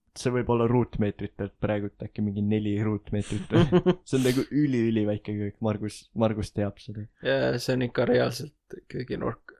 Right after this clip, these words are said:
Speaker 2: No, aga noh, te olete veel näinud, läinud astme edasi. Äh, iga kord, kui ma siia tulen, see aina enam muutub mingiks laohooneks. <laughs> Lihtsalt seal on tavaliselt, äh, mingi asju ees ja <laughs> mingi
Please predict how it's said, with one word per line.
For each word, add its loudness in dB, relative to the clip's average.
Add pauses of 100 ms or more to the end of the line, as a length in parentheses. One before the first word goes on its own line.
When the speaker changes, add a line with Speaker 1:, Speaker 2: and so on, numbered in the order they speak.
(240)
Speaker 2:
No, -6 (360)
aga 4
noh, 4 (400)
te 8
olete 4
veel 6
näinud, 2
läinud 4
astme 0
edasi. 0 (560)
Äh, -2 (260)
iga 2
kord, -2
kui 0
ma -2
siia -2
tulen, -4
see -2
aina 4
enam 2
muutub -4
mingiks -10
laohooneks. 0 (340)
<laughs> -18
Lihtsalt -8 (320)
seal -4
on -2
tavaliselt, -4
äh, -12 (100)
mingi -18 (340)
asju 2
ees 8
ja 10
<laughs> 2
mingi 8